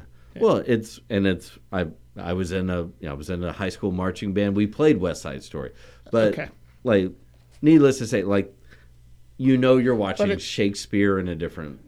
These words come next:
Speaker 2: you know, thing and blah, blah, blah. And those are world famous songs. But this, like
Speaker 1: And it's being d-, helmed by a master too,
Speaker 2: Right,
Speaker 1: right?
Speaker 2: sure.
Speaker 1: Yeah.
Speaker 2: Yeah.
Speaker 1: Okay.
Speaker 2: And that's, if I can recall, it's the first, like, hundred percent musical Spielberg's done.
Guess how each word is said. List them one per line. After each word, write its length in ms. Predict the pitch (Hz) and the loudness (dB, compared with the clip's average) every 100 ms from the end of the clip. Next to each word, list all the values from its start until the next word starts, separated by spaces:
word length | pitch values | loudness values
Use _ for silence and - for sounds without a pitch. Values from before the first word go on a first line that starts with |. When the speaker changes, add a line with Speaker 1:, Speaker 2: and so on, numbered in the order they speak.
| - | -10
Speaker 2:
you 140 | 120 95 | -4 -2
know, 100 | 85 | -2
thing 500 | - 180 165 160 139 | -2 0 2 0 0
and 80 | 101 | 0
blah, 140 | 95 | -2
blah, 120 | 90 | -2
blah. 340 | 82 98 92 87 - - | -2 -2 -2 -6 -14 -8
And 140 | 104 | -2
those 160 | 107 101 | 0 0
are 60 | 101 | 0
world 340 | 98 101 98 | 2 4 4
famous 320 | 104 90 87 - | 0 -4 -6 -8
songs. 460 | 90 80 73 - - - - - - | -10 -10 -12 -16 -20 -20 -20 -10 -2
But 220 | 101 95 | 0 2
this, 340 | 135 165 165 - | 6 6 4 -2
like 340 | 120 95 82 - | 0 0 -2 -6
Speaker 1:
And 140 | 151 151 | -6 -4
it's 140 | 147 | -4
being 260 | - 139 123 | -4 -4 -4
d-, 100 | 127 | -10
helmed 520 | - 151 135 120 110 - | -8 -6 -4 -6 -10 -10
by 360 | 113 107 104 - - - - - - - - | -12 -10 -12 -18 -20 -20 -20 -20 -20 -20 -18
a 80 | 139 | -14
master 460 | 101 92 - - | -14 -14 -16 -20
too, 180 | - 147 | -18 -2
Speaker 2:
Right, 200 | 226 151 | 0 0
Speaker 1:
right? 80 | - | -2
Speaker 2:
sure. 440 | - 160 73 - - | -4 -2 -2 -6 -16
Speaker 1:
Yeah. 100 | - | -8
Speaker 2:
Yeah. 160 | 131 101 | -4 -4
Speaker 1:
Okay. 140 | - 113 | -2 -4
Speaker 2:
And 200 | 107 - | -4 -8
that's, 280 | 107 113 - - | -14 -14 -16 -10
if 400 | 113 - - - - - | -8 -8 -14 -20 -18 -6
I 140 | 113 | -4
can 180 | 117 101 | -2 -4
recall, 280 | 90 123 110 | -2 -4 -2
it's 260 | 101 - | -4 -4
the 140 | - 98 | -8 -4
first, 300 | 160 147 - | 0 0 0
like, 140 | 85 | -4
hundred 280 | 113 110 95 | -4 -2 -2
percent 340 | 98 - 87 | -4 -6 -8
musical 420 | 82 82 76 80 71 | -8 -8 -8 -10 -10
Spielberg's 520 | - 85 73 71 - | -8 -8 -6 -10 -12
done. 160 | 62 | -18